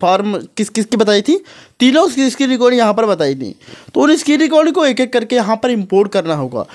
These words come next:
अब इंपोर्ट कैसे करते हैं मेरे भाई, इंपोर्ट करना सभी जानते हैं, नहीं जानते जान लीजिए। लेयर बटन है, क्लिक करना है, वीडियो वाले सेक्शन में चले जाना। जो आपने इसकी रिकॉर्डिंग करी है फिलहाल, तो मैंने यहाँ पर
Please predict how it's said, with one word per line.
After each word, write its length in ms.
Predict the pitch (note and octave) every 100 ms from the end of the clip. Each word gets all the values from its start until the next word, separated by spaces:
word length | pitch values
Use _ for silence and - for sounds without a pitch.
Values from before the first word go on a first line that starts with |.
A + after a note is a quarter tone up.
| - -
अब 100 | G3
इंपोर्ट 400 | G#3 G3+ B3 -
कैसे 280 | A#3 A#3
करते 260 | A#3 A3+ A3+
हैं 60 | A3
मेरे 140 | G#3+
भाई, 240 | G#3+ A3 - - - -
इंपोर्ट 380 | A3+ A3 D#4+ C4
करना 140 | C4+
सभी 240 | C#4 A3+ G#3
जानते 280 | F#3+ F3+ G#3
हैं, 60 |
नहीं 160 | A3 A#3
जानते 260 | G#3+ G#3+ G3
जान 160 | D#3+
लीजिए। 400 | D#3 C3 A#2+ F2+ - _ - - -
लेयर 300 | D#3+ G3 B3
बटन 280 | B3 A#3 A3+
है, 120 | C4 D4 _ _ _ -
क्लिक 200 | D4 C#4
करना 280 | C4+ A#3 A#3
है, 200 | A#3+ D4+ _
वीडियो 400 | C#3+ E3+ A3 C#4
वाले 140 | C#4 C4+
सेक्शन 300 | - A#3+ B3
में 80 |
चले 140 | A3+ G#3
जाना। 200 | A3 G3
जो 260 | D#3 A#3 C4
आपने 340 | C4+ C#4 D4+
इसकी 240 | C#4 - B3+
रिकॉर्डिंग 420 | B3 A#3+ B3+ B3
करी 280 | B3 B3+ C4+
है 100 | G#3+
फिलहाल, 320 | E3 D#3 C#3
तो 140 | D3+
मैंने 180 | F3+ F3+
यहाँ 200 | F#3 F3+
पर 180 | F#3